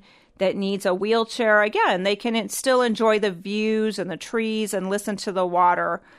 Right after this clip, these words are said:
You'll see a lot of people usually at Rocky Gorge in the,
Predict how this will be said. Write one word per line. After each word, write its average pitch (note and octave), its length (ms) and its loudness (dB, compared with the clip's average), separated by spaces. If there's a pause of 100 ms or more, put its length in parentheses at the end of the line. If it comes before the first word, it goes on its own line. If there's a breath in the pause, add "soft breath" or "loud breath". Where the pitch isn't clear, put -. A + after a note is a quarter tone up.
(300 soft breath)
You'll A#3 200 4
see B3+ 280 -2
a - 120 2
lot G#3+ 560 4
of A#3 180 -4
people A#3+ 400 0
usually G3+ 420 -2
at F3+ 160 -4
Rocky F3+ 360 2
Gorge F#3 760 0
in G3 280 -4
the, F3+ 200 0